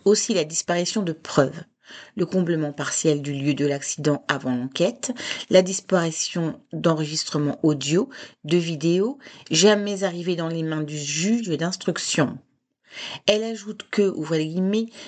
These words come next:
dans ce pays, aucun crime d'État n'a jamais été traduit en justice », fermez les guillemets. Le Premier ministre Mitsotakis, lui, a dénoncé cette, ouvrez les guillemets, « instrumentalisation de la douleur humaine », fermez les guillemets.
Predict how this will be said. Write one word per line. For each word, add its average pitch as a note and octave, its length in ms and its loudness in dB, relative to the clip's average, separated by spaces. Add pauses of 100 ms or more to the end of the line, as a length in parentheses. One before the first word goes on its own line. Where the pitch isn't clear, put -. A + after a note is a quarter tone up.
(120)
dans F3+ 240 4
ce - 160 -6
pays, G#3 480 2
aucun G3 300 2
crime F#3+ 280 0
d'État F3 320 2
n'a F3+ 140 -2
jamais E3+ 260 -2
été F3+ 200 -2
traduit D#3 360 0
en D3+ 60 2
justice », C#3+ 600 -4 (300)
fermez C3+ 320 0
les D#3+ 120 -4
guillemets. C3+ 420 -4 (1160)
Le F3+ 100 -6
Premier E3+ 300 -4
ministre F3 500 -2
Mitsotakis, D#3+ 1160 0 (420)
lui, E3 480 -6
a E3 140 2
dénoncé F#3 580 -2
cette, D#3+ 400 -2
ouvrez F3 280 2
les E3 80 -2
guillemets, « D#3+ 460 0 (340)
instrumentalisation F#3+ 1200 0
de E3 120 0
la D3+ 140 2
douleur D#3 340 0
humaine », D#3 360 -2
fermez D#3 320 0
les D#3+ 140 -4
guillemets. D3+ 480 -2